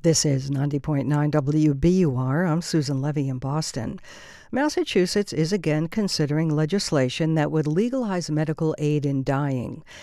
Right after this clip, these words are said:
Democratic State Senator Joe Comerford of Northampton presented one of two related bills to a legislative committee yesterday. It would allow terminally ill patients with a life expectancy of six months or less to take medication that would end their lives.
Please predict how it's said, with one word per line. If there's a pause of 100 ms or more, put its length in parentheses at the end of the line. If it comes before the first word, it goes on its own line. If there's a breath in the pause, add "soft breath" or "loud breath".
(220 loud breath)
Democratic
State
Senator
Joe
Comerford
of
Northampton
presented
one
of
two
related
bills
to
a
legislative
committee
yesterday. (480 loud breath)
It
would
allow
terminally
ill
patients
with
a
life
expectancy
of
six
months
or
less (300 loud breath)
to
take
medication
that
would
end
their
lives.